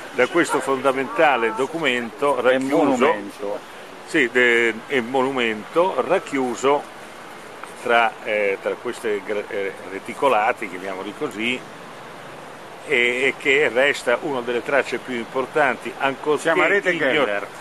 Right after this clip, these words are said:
Speaker 1: ignorate, asso-, assolutamente ignorate, mentre poteva essere una delle cose più importanti anche ai fini turistici. Abbiamo qui un'altra costruzione che però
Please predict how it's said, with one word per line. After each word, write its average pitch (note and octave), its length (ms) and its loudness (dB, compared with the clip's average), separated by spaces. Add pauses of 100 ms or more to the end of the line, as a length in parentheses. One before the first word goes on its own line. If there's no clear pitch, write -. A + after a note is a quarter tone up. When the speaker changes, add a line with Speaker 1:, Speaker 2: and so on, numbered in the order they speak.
(260)
Speaker 1:
ignorate, D3+ 1080 4
asso-, D3+ 360 0 (400)
assolutamente C#3 840 -2
ignorate, B2 1080 -2 (540)
mentre C#3 280 -2
poteva C#3 380 -4
essere A#2 300 0
una B2 120 -4
delle G#2+ 180 -4
cose A2 240 -2
più A#2+ 160 -8
importanti A2+ 560 -2
anche G#2+ 200 -4
ai G2+ 60 -4
fini G2+ 300 -10
turistici. A2+ 680 -6 (500)
Abbiamo B2 400 2
qui C3 260 -2
un'altra A#2+ 480 2
costruzione A#2 1000 2
che G2 120 -2
però A2+ 360 2